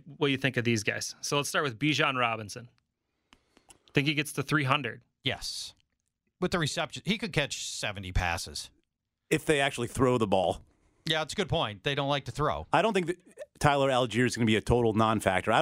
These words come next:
Speaker 3: I don't think it's a slam dunk, and people are drafting, as we
Speaker 1: Mm-hmm.
Speaker 3: talked about earlier, uh, like, uh, he's a slam dunk for three hundred touches. I don't know, but I, I'll, I'll lean yes.
Speaker 1: Okay. Ramondre Stevenson.
Speaker 3: Probably.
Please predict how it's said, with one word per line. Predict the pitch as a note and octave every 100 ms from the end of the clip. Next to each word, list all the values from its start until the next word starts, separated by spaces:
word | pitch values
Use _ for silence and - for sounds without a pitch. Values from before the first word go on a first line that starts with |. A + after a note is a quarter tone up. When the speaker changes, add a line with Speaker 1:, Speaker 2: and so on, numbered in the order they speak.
| G3
Speaker 3:
I | E3+
don't | D#3+ G3
think | F#3+
it's |
a | C#3+
slam | - D3+ C3
dunk, | A#2+ A2+ F#2+
and | A2
people | F3+ D#3
are |
drafting, | C3 D3 C#3+ C#3 A#2+ A2 -
as | C#3 A#2+
we |
Speaker 1:
Mm-hmm. | C3
Speaker 3:
talked | C#3+ B2
about | A#2+ A#2
earlier, | B2 G2+ G#2 -
uh, | A#2 C#3 -
like, | A#2+ A#2 B2+
uh, | -
he's | A#2 -
a | G2+ - _ -
slam | D3 A#2+ A2+
dunk | A2
for | G2
three | F2+ A2
hundred | G#2+ F2+ D#2+ _ _ _
touches. | - F#2 F#2
I | F#2+
don't | G2+ F#2
know, | E2+
but | D#2+ F2
I, | D#2 -
I'll, | A2 B2+
I'll | B2+ A#2
lean | A2+ A2 F#2+
yes. | E2 D2+ - - -
Speaker 1:
Okay. | C#3+ D3+ A2+ - C3
Ramondre | D3+ E3 F3+ F#3 F#3 D3+
Stevenson. | - E3 D#3+ C#3 - F#2+ _ _ _ _ _ _ _ _ -
Speaker 3:
Probably. | D#2+ C#2 - -